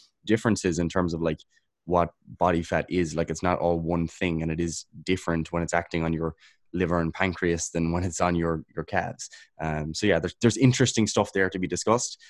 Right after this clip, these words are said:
but for the purpose of this question, you don't have to worry about spot reduction.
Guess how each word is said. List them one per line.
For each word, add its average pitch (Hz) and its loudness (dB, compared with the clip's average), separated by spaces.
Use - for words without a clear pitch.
but 87 2
for 104 -2
the 90 2
purpose 98 2
of 78 -6
this 95 0
question, 127 2
you 104 2
don't 95 4
have 82 -2
to 90 -4
worry 82 4
about 80 -2
spot - -2
reduction. 80 -4